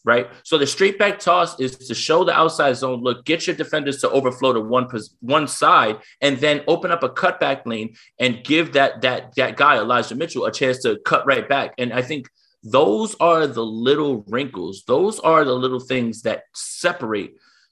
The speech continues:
you know, good coaches, coaches who can, you know, when, when things are going right and you can't stop it, can run it over and over, to coaches who, okay, you show me one look and you're gonna take away outside zone,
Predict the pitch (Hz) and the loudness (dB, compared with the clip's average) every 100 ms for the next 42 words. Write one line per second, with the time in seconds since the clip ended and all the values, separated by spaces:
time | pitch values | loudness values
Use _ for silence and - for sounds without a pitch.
0 | _ 175 113 98 - 156 190 190 196 175 | _ -6 -4 -6 -2 2 2 0 0 0
1 | 165 170 196 - _ - 147 156 165 160 | 0 -4 -4 -8 _ 0 0 2 -2 -4
2 | 151 147 127 113 - - 131 107 87 117 | -4 0 0 -2 -6 -2 0 0 0 -2
3 | 110 101 117 123 156 151 131 147 143 131 | -2 -2 -4 -4 -6 -6 -6 -4 -2 0
4 | 151 120 113 123 147 139 - 139 147 143 | 0 -2 -6 -6 -6 -6 -2 0 0 -2
5 | 123 104 110 139 139 127 127 123 113 151 | -6 -4 -2 -2 0 0 0 -2 -2 0
6 | 202 214 - _ _ - 180 143 185 196 | 0 -2 -6 _ _ -10 -8 0 0 2
7 | 196 190 - 165 143 - _ 143 143 - | -2 -6 -4 -2 -4 -8 _ 0 0 0
8 | 107 95 - 165 196 214 214 175 139 175 | 0 -2 -6 -4 0 0 0 0 0 2
9 | 185 196 139 143 185 175 160 180 160 170 | 0 0 0 -2 -2 -6 -2 -4 0 0
10 | 156 170 165 160 151 180 190 | 4 4 4 0 0 -2 -4